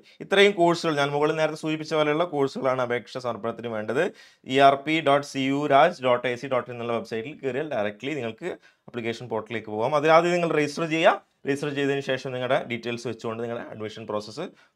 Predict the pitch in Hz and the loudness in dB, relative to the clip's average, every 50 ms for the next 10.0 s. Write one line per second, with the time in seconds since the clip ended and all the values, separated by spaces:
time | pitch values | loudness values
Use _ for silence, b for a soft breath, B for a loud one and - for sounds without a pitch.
0 | _ 123 117 117 113 117 120 113 113 110 110 - 113 110 110 107 107 110 135 175 | _ -6 -4 -4 -4 -4 -4 -4 -2 -4 -4 -6 -8 -6 -4 -2 -2 -2 -2 -4
1 | 277 - _ _ _ - - 104 104 101 101 101 101 104 110 110 - - _ 101 | -6 -10 _ _ _ -12 -8 -6 -4 -4 -4 -4 -4 -4 -4 -6 -8 -10 _ -8
2 | 101 101 101 98 92 87 - B B B B B B B - 180 180 240 240 240 | -4 -2 -2 -2 -4 -6 -12 B B B B B B B 0 2 4 4 4 4
3 | 240 233 226 226 220 220 214 220 - 220 214 214 220 226 247 220 - - 175 185 | 4 4 6 8 8 8 8 6 4 4 4 6 6 4 2 2 0 -2 0 2
4 | 185 185 190 190 185 - _ - - 147 151 151 - - - 135 143 - 175 175 | 4 4 4 2 0 -4 _ 0 4 6 6 6 4 2 -2 -8 -4 -2 -2 -2
5 | - 190 185 180 175 170 165 170 175 175 185 196 - _ - 165 165 160 160 - | 0 0 0 2 4 4 4 4 2 0 -2 -4 -4 _ 2 2 2 2 0 -2
6 | 170 170 175 175 175 160 156 156 151 160 156 160 156 160 165 151 151 151 151 151 | -2 -2 -2 0 0 0 0 0 0 -2 -2 -2 -2 -2 0 0 0 0 -2 -2
7 | 156 147 143 143 143 139 143 147 - 143 139 135 139 135 143 131 131 135 135 131 | -4 -4 -4 -4 -4 -4 -6 -6 -6 -4 -2 -2 -4 -4 -6 -4 -2 -2 -2 -2
8 | 131 127 123 - - 127 123 - 127 117 117 117 117 - - 120 117 117 113 113 | -4 -6 -8 -10 -10 -10 -8 -4 -2 -2 -2 -4 -6 -6 -6 -6 -6 -6 -6 -4
9 | 110 107 107 107 110 120 165 233 226 B B B B B B - - 160 175 180 | -4 -2 -2 -2 -2 -2 -2 -4 -4 B B B B B B -6 -4 0 0 0